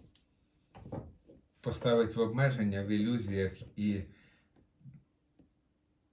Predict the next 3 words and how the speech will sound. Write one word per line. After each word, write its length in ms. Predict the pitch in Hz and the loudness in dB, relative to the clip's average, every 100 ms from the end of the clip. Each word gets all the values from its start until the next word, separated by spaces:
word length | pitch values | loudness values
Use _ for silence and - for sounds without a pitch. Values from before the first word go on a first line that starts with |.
| _ _ _ _ _ _ _ _ _ _ _ _ _ _ _ _ _ - _ _ - | _ _ _ _ _ _ _ _ _ _ _ _ _ _ _ _ _ -20 _ _ -10
правильні 720 | 98 98 95 98 95 92 92 95 104 | -4 -2 -2 -4 -4 -4 -4 -8 -4
дії 480 | 110 131 131 92 87 - _ _ _ _ _ _ _ _ | -2 0 -2 -4 -8 -14 _ _ _ _ _ _ _ _
надавить. 680 | - 107 117 123 107 85 - | -6 -4 0 -2 -2 -6 -8